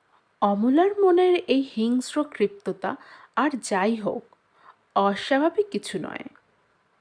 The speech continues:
গুরুর দেড় বর্ষব্যাপী নিষ্কর্ম জীবনের এই সবল অভিজ্ঞতাটি সম্পূর্ণ নতুন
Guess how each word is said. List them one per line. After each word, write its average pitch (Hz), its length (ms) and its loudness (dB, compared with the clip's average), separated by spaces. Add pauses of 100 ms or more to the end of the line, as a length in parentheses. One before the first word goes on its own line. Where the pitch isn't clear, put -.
(540)
গুরুর 294 460 6
দেড় 254 380 4
বর্ষব্যাপী 202 920 2
নিষ্কর্ম 233 680 0
জীবনের 185 500 -4
এই 196 200 -6
সবল 208 580 2
অভিজ্ঞতাটি 202 640 -2
সম্পূর্ণ 240 640 -4
নতুন 233 520 -4